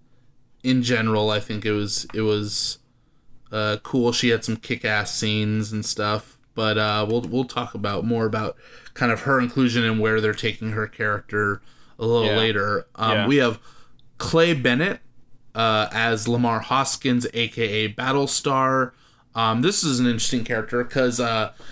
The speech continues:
Speaker 1: you know, Bucky used to, back in the day with the comics, used to be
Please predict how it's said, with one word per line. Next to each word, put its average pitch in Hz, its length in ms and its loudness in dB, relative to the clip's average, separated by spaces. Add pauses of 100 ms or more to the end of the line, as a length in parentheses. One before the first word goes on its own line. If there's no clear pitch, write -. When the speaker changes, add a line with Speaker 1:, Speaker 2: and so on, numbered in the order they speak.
(120)
Speaker 1:
you 139 80 2
know, 123 100 4
Bucky 113 720 -2
used 123 280 2
to, 117 260 4
back 123 260 -2
in 113 160 0
the 113 140 2
day 113 360 2
with 107 120 -2
the - 80 -10
comics, 117 560 -4
used 113 240 -2
to 113 220 0
be 104 500 -2